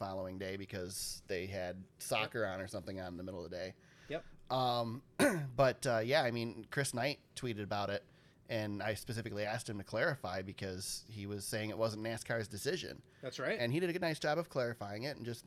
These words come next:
Speaker 1: pointed out that it's not just nascar's decision, that nascar does have a say in it.
Speaker 2: Yep.
Speaker 1: Um, but I, you know, it's just interesting. And, and yeah, I mean, again, it's not a surprise. We know the, the amount of money that's put into these contracts and stuff. And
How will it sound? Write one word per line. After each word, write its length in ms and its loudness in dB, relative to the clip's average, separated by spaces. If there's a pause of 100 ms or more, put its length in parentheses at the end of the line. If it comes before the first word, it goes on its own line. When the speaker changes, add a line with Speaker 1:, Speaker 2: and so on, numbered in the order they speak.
(100)
Speaker 1:
pointed 260 0
out 200 0
that 80 -2
it's 120 -10
not 200 -4
just 380 4
nascar's 440 -6
decision, 380 -6
that 100 -8
nascar 320 -4
does 160 -2
have 140 -6
a 40 -6
say 260 0
in 100 -2
it. 120 0 (360)
Speaker 2:
Yep. 120 -6 (180)
Speaker 1:
Um, 300 0
but 100 2
I, 160 8
you 80 2
know, 100 6
it's 100 0
just 180 -4
interesting. 420 -2
And, 220 0
and 140 0
yeah, 140 4
I 40 2
mean, 160 0
again, 320 0
it's 160 -6
not 140 2
a 40 4
surprise. 500 0
We 100 -2
know 280 2
the, 280 2 (440)
the 60 0
amount 180 2
of 60 2
money 200 4
that's 180 -2
put 140 -2
into 140 0
these 200 -4
contracts 600 -2
and 80 -6
stuff. 440 -2
And 220 -2